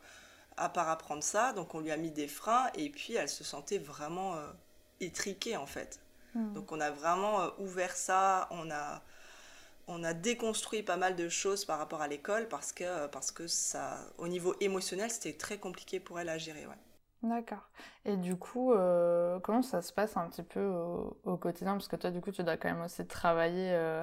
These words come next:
Speaker 2: à côté. Donc, comment tu gères le fait qu'il soit avec toi ? Euh, du coup, ton mari est aussi là. Comment vous faites un petit peu votre organisation ? Genre, une journée typique avec vous, comment ça se passe ?
Speaker 1: Alors, les journées se suivent mais se ressemblent pas, donc ça dépend des journées.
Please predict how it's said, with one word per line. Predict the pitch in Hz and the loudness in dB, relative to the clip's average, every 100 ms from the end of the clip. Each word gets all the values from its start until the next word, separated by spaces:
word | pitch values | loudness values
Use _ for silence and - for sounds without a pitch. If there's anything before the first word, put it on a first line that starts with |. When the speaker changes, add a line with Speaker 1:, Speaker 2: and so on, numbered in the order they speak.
| - | 2
Speaker 2:
à | 175 | 2
côté. | 165 180 214 254 | 4 2 6 6
Donc, | 202 180 - - - | 4 0 -6 -18 -2
comment | 190 180 175 170 165 165 170 | 0 2 2 0 0 -2 -4
tu | 175 - 175 175 | -6 -4 -2 2
gères | 185 185 196 | 2 2 0
le | 175 | 0
fait | 170 180 | 0 -4
qu'il | - | -2
soit | - 170 | 0 0
avec | 165 165 | 0 -6
toi ? | - 226 226 233 - - - | 2 4 4 0 -14 -14 -4
Euh, | 170 165 | -2 0
du | 175 | -2
coup, | 190 | -4
ton | - 180 | -4 0
mari | 170 180 185 | 2 2 0
est | 165 | -2
aussi | 165 - | -2 -4
là. | 170 214 233 226 220 | 2 4 4 2 0
Comment | 190 185 | -2 -2
vous | 185 175 | -4 -2
faites | 190 190 | -2 -2
un | 170 | -4
petit | 170 180 | -6 -4
peu | 180 | -2
votre | 180 170 - | 0 -2 -4
organisation ? | 170 165 160 165 160 160 - 185 | -4 -2 -2 -2 -2 -2 -4 0
Genre, | 170 160 - - - | 0 -2 -10 -6 2
une | 190 | 4
journée | 180 175 180 180 | 6 4 2 0
typique | 208 190 208 202 | -4 -2 -2 2
avec | 180 180 | 4 4
vous, | 196 | 4
comment | 220 190 185 | 4 0 -2
ça | 190 | -4
se | 180 | -4
passe ? | - 180 - - - _ - | 0 0 -2 -16 -20 _ -2
Speaker 1:
Alors, | - 180 185 | 6 8 8
les | 185 | 6
journées | 190 214 247 | 4 4 2
se | 240 190 | 2 2
suivent | 185 226 220 | 2 2 2
mais | 185 | 2
se | 175 | 6
ressemblent | 415 - 381 240 185 190 190 | 6 6 6 6 6 6 4
pas, | - 320 359 | 8 10 10
donc | - | 4
ça | - 180 | 6 6
dépend | 180 214 285 226 | 8 6 8 8
des | 220 208 | 8 6
journées. | 214 - 190 202 | 2 2 2 -2